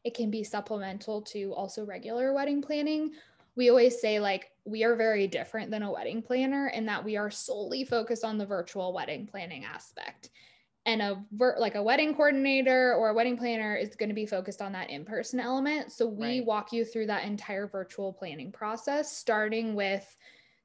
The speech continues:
Speaker 1: this, um, workbook flow that we have you go through. So it kind of just makes sure people wrap their head around what the <laughs> concept is in general.
Speaker 2: Yes.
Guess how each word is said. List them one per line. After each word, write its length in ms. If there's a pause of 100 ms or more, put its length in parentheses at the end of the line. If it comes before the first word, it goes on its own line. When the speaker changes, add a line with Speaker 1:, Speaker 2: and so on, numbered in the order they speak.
Speaker 1:
this, 480 (120)
um, 480 (380)
workbook 440
flow 220
that 120
we 80
have 200
you 100
go 160
through. 240
So 200
it 320
kind 220
of 80
just 180
makes 220
sure 160
people 260
wrap 240
their 100
head 160
around 280
what 180
the 60
<laughs> 0
concept 600
is 220
in 160
general. 600
Speaker 2:
Yes. 0